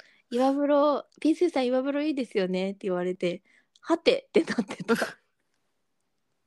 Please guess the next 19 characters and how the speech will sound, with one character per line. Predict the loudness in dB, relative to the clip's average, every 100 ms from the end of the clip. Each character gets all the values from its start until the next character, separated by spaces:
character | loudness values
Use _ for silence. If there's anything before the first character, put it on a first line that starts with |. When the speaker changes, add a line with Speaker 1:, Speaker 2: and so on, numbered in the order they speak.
| _ _ _ -20 -20 -18 -16 -16 -18 _
Speaker 2:
そ | -20 -8 -8
っ | -8 _
か。 | -8 -8 -10 -14 -20 _ _ _ _ -20 -20 -20 -20 _ _ _
Speaker 1:
だ、 | -6
そ-、 | -4 -6 -2
そ | -2
う | 2
考 | 2 4
え | 2
る | 2
と、 | -4
そ | -4 -2
の、 | 0 0 -2 -6 -14 -20 _ _ _
自 | -10 -4 0
分 | 0 0 0
の | 0 0
人 | 0 -2 0
生 | 2 2 -2 -8 -2
に、 | 0 0 -6